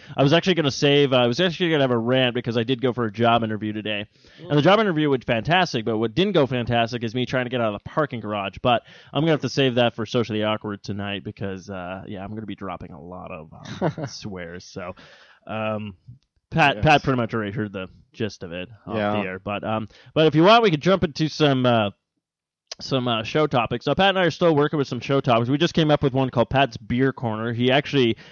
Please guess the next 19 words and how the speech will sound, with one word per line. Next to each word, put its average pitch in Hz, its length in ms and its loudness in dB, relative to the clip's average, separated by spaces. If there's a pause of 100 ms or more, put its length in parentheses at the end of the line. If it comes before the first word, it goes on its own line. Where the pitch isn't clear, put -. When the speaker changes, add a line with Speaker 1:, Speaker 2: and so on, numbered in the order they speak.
Speaker 1:
actually, 311 260 2
let's - 140 -4
talk 226 180 6
about 180 200 2
this 120 160 -2
right 127 220 0
now. 123 220 4
I 120 80 4
know 139 200 4
it's 127 120 -2
trying 143 180 2
to 120 40 -4
put 135 200 0
you 131 60 0
on 117 80 -2
the 104 60 -8
spot, 123 440 2
but, 113 200 4
uh, 107 100 0